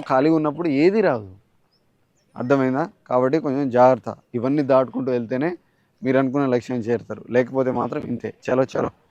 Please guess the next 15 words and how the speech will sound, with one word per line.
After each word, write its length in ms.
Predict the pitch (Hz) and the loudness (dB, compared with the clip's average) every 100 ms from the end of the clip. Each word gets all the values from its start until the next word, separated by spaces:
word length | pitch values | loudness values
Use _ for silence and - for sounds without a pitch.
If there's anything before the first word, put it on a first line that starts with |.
| _ | _
చలో, 160 | 151 139 | 2 2
టెన్ 220 | 147 147 | 2 2
కౌంట్స్ 260 | 151 135 123 | 2 2 -4
only. 160 | 104 101 | -8 -4
చలో, 160 | 143 170 | 2 4
వన్, 140 | 196 180 | 6 8
డౌన్, 200 | 190 156 - _ _ _ 160 | 8 6 -4 _ _ _ 8
డౌన్. 200 | 165 120 _ _ _ _ 139 | 8 6 _ _ _ _ 4
Down, 240 | 156 139 - _ _ _ _ _ _ 135 | 4 4 -4 _ _ _ _ _ _ 4
down, 240 | 147 113 - _ _ _ _ _ | 4 4 -6 _ _ _ _ _
down, 280 | - 123 104 - _ _ _ _ | 0 0 0 -10 _ _ _ _
up, 160 | 170 - _ _ _ - - _ _ _ _ _ _ _ _ _ _ | 8 8 _ _ _ -20 -20 _ _ _ _ _ _ _ _ _ _
two, 320 | - 202 196 - _ _ _ _ _ _ _ _ _ _ _ _ _ _ _ _ _ _ _ _ _ _ _ _ _ _ _ _ _ | 10 12 12 8 _ _ _ _ _ _ _ _ _ _ _ _ _ _ _ _ _ _ _ _ _ _ _ _ _ _ _ _ _
up, 200 | 143 123 - _ _ _ _ _ _ _ _ _ _ _ _ _ _ - | 6 6 2 _ _ _ _ _ _ _ _ _ _ _ _ _ _ -2
three, 340 | 165 190 185 | 8 10 10